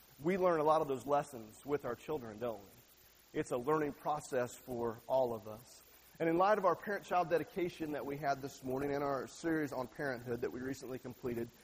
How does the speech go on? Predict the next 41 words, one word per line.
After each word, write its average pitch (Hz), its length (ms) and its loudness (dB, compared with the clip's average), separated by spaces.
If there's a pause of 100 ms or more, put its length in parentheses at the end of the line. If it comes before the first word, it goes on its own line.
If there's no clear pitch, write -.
(300)
uh, 143 80 -2 (120)
it, 208 220 0
I've 208 280 4
really 196 260 8
continued 185 640 -2
to 156 100 -2
be 151 140 0
thinking 190 340 -2
about 139 260 4
what 185 200 2
it 175 100 -4
means 165 340 0
for - 240 -4
us 143 500 2 (300)
to 160 100 -2
be 185 340 -4
children 196 600 -2
of 127 220 -2
God. 117 380 2
What 202 120 4
does 254 140 -2
it - 140 -10
mean 180 260 -2
for 143 80 -10
God 151 340 2
to 185 80 -4
be 175 160 -2
our 135 200 0
Father? 139 640 -2 (240)
And 151 340 -4
what 190 160 0
does 175 140 -6
it 175 160 -4
mean 165 380 -2 (200)
for 156 200 2
us 160 380 2
to 165 200 -4 (100)
follow 170 600 0
Him? 175 240 -6 (100)
You 123 60 -16
see, 196 220 -4